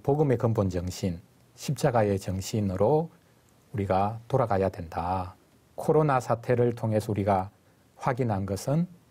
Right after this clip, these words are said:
우리가 혼자서는 결코 살아남을 수가 없다. 혼자 노력으로. 그리고 어떤 특정 단체, 한 국가만의 노력으로 우리가 같이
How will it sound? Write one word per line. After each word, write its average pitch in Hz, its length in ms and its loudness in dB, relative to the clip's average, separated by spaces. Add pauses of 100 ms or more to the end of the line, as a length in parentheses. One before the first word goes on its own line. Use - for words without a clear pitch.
(760)
우리가 110 160 2
혼자서는 135 520 2
결코 101 220 0
살아남을 98 540 -2
수가 - 240 -10
없다. 87 500 -8
혼자 104 220 0
노력으로. 90 520 -6 (500)
그리고 117 240 2
어떤 110 200 0
특정 135 340 0
단체, 117 540 -2 (220)
한 127 200 -2
국가만의 120 540 -2
노력으로 117 640 4 (540)
우리가 101 320 2
같이 139 480 0